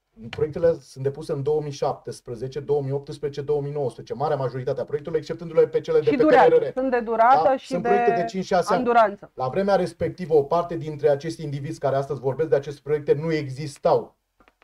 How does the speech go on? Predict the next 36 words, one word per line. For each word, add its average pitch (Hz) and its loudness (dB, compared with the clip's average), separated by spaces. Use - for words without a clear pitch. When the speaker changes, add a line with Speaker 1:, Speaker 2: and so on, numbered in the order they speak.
Speaker 1:
Nu 220 4
existau. 208 4
Nu 160 -8
că 220 6
nu 175 0
existau 180 4
în 175 0
funcții, 165 -8
eh, 139 -6
de 143 -4
demnitate 143 0
înaltă. 131 -4
Nu 208 4
existau 202 0
în 185 0
viața 196 2
politică. - -4
Este 131 -4
mare, 165 2
mare 147 4
nesimțire 139 -4
în 131 -6
momentul 165 0
în 165 -2
care 156 4
vii 156 -6
și 175 -8
spui, 160 -6
"Eu 214 6
mă 196 2
voi 170 0
ocupa" 165 2
sau 147 0
"Eu 190 8
m-am 180 4
ocupat". 165 0